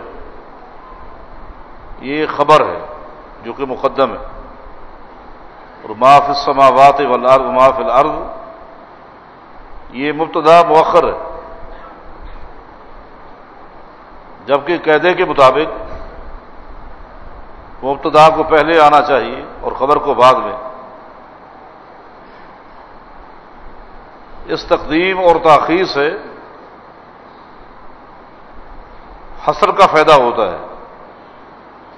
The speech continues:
حصر کا مطلب یہ ہے، اب اس کے دو معنی ہوں گے۔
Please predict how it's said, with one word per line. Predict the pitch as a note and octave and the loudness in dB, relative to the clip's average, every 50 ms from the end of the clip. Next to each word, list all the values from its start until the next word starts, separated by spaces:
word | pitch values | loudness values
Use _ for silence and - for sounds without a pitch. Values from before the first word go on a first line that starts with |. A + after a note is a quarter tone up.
| - - - - - - - - - - - - - - - - - - | -20 -20 -20 -20 -20 -20 -20 -20 -20 -20 -20 -20 -20 -20 -20 -14 -8 -8
حصر | B2+ B2+ - D#3+ | -6 -2 -2 -2
کا | D#3+ D#3+ E3 | 0 0 2
مطلب | D3+ C#3+ - E3 D#3+ D3 D3 | 2 2 2 2 2 0 0
یہ | D3+ E3 E3 C#3+ | 0 0 2 2
ہے، | C#3 C#3+ D#3+ - - - - - - - - - - - - - - - - - - - - - - - - - - - - - - - - - - - - - - - - - - - - - - - - - - | 2 0 -2 -4 -6 -12 -16 -20 -20 -20 -20 -20 -20 -20 -20 -20 -20 -20 -20 -20 -20 -20 -20 -20 -20 -20 -20 -20 -20 -20 -20 -20 -20 -20 -20 -20 -20 -20 -20 -20 -20 -20 -20 -20 -20 -20 -20 -20 -20 -20 -20 -10 -6
اب | - C3+ C#3 | -4 -2 0
اس | D3+ C#3+ | -2 -2
کے | - F3 E3+ | -2 -2 -2
دو | B2 C#3 E3 E3+ E3 | 2 4 4 4 6
معنی | D#3 D#3 D#3 D#3 C#3+ | 6 4 4 4 0
ہوں | A#2+ B2 B2 A2 | -2 -4 -6 -6
گے۔ | G#2+ F#2+ | -8 -10